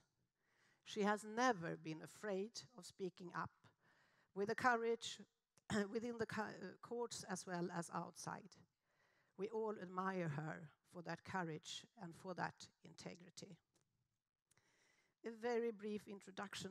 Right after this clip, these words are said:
to Justice Ginsburg's career. Is this. Before becoming a Supreme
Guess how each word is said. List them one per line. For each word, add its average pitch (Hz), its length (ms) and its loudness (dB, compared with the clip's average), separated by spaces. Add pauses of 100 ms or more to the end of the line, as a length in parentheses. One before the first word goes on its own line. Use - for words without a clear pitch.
to 190 100 -10
Justice 185 400 -4
Ginsburg's 185 560 -8 (100)
career. 185 440 0 (920)
Is 190 240 -10
this. - 440 -12 (600)
Before 254 300 -8
becoming 240 680 -6
a 196 40 -6
Supreme 202 500 -2